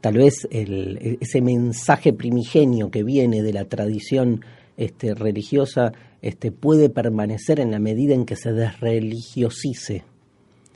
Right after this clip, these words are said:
Y entonces termina siendo mucho más religioso un encuentro, este, simplemente familiar o desde el amor o desde la sensibilidad,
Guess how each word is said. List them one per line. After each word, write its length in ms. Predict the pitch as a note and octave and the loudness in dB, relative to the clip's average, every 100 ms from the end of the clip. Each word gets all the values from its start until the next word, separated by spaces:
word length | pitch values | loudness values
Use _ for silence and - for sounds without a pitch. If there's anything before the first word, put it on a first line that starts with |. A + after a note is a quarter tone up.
| _ _ | _ _
Y 60 | A2+ | -6
entonces 300 | G#2 A#2+ C#3 | -2 0 2
termina 320 | B2 C3 C3 | 2 2 2
siendo 300 | A#2+ C#3+ C3 | 2 2 2
mucho 240 | C3+ D3 C#3+ | 2 0 2
más 200 | C#3+ C#3+ | 2 0
religioso 800 | C#3 A#2+ A#2 - D3+ B2 - A2+ | -2 -2 -4 4 4 4 0 -2
un 120 | A2+ | 0
encuentro, 920 | A2+ A2+ - C#3+ A#2 A2 - G#2 G2+ - _ _ _ - | 0 0 2 2 2 0 -2 -4 -4 -10 _ _ _ -10
este, 380 | G#2 - A#2 | -10 -8 -10
simplemente 600 | G2 C3+ B2 B2 C3 C3 B2+ | -6 -4 -2 0 0 0 -2
familiar 800 | - A2+ A2+ A2+ D3 D3 C#3+ | -2 -4 -2 2 4 4 4
o 80 | B2 | 2
desde 300 | G#2 F2 G#2 | 0 -2 -2
el 80 | G#2 | 2
amor 680 | A2 B2+ C#3+ C#3 C3 C3 - | 4 4 6 4 4 0 0
o 120 | A2 | -2
desde 460 | G2+ F2 G2+ G2 F2+ _ _ _ _ - | -2 -4 -8 -8 -12 _ _ _ _ -6
la 160 | G2+ | -6
sensibilidad, 1080 | - C3 B2+ A#2+ B2+ G#2+ G#2 A#2 B2+ A#2+ A#2 | 0 0 2 0 0 0 2 2 2 2 -2